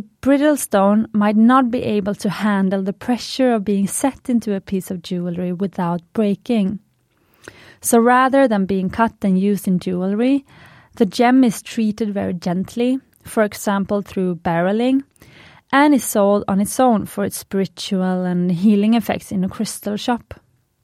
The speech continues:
And this might be the case when you find, for example, a tourmaline in a crystal shop for ten to fifty euros.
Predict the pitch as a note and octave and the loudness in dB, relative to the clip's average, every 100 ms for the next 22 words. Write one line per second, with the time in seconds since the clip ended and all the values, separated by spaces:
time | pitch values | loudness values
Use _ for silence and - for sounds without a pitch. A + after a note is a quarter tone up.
0 | _ _ _ _ _ _ _ - _ _ | _ _ _ _ _ _ _ -20 _ _
1 | _ A#3 A#3 C#4+ D4+ - A3+ G#3+ G#3 G3+ | _ 2 4 4 2 2 2 0 -2 -4
2 | F#3 G3+ - F#3+ F#3+ F#3+ F#3 F#3+ - F3+ | -4 -6 -6 -6 -4 -2 0 -2 -4 -4
3 | F#3 - F#3 F3+ - F3+ F3 F3 F3 - | -6 -6 -6 -6 -4 -4 -4 -6 -8 -4
4 | A#3 A#3 A#3 A3+ A#3 A#3 A3 F3 F3 - | 2 4 4 2 2 2 2 0 -2 -6
5 | A3+ - G#3+ G#3 A#3 A3+ - G3+ F#3+ F#3 | -6 -4 -6 -2 -2 -2 -4 -4 -2 -4
6 | - - G3 G3 A3 - F#3+ - G3 F3+ | -4 -4 -2 -2 -4 -6 -8 -8 -6 -4
7 | F3 F#3 A3+ - | -4 -2 -4 -4